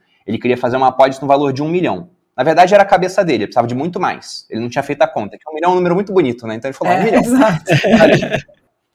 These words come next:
Speaker 1: Mas pra fazer a apólice de um milhão, ele fez as contas do seguro vitalício, aquele que vai pagar durante dez anos e para,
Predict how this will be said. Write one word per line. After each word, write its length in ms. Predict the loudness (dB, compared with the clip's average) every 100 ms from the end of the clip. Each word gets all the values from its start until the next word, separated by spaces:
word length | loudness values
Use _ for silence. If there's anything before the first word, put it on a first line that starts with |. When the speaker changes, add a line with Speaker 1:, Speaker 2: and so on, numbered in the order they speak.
| _
Speaker 1:
Mas 300 | 0 0 2
pra 140 | 2 4
fazer 280 | 4 4 2
a 40 |
apólice 300 | 4 0 -2
de 120 | -6
um 20 |
milhão, 640 | -4 0 0 0 -4 -12 -14 -6
ele 160 | -6
fez 260 | -4 -4 2
as 160 | 2
contas 480 | 2 -6 -6 -6 -4
do 160 | -2 -4
seguro 560 | -4 -6 -2 -2 -2
vitalício, 720 | -4 2 4 4 0 -4 -10 -12 _ _ _
aquele 260 | -10 -6 -4
que 80 | 0
vai 100 | 2
pagar 240 | 4 4
durante 320 | 2 -2 -4 -2
dez 240 | -2 -2
anos 200 | -8 -8
e 40 |
para, 480 | 4 8 8 4 -6